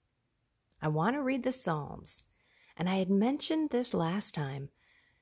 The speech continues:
I don't know how many of you open up the Psalms, but they are beautiful, and they touch every emotion,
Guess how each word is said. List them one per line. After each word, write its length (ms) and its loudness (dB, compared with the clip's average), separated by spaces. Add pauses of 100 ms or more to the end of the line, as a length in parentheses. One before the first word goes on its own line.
(340)
I 140 -2
don't 240 -2
know 260 2
how 200 2
many 320 2
of 180 -4
you 360 0 (920)
open 300 0
up 240 -4
the 100 0
Psalms, 680 -4 (1400)
but 160 -2
they 260 0
are 320 -2 (160)
beautiful, 1000 0 (1040)
and 160 4
they 140 2
touch 500 -6 (240)
every 920 -2
emotion, 840 -2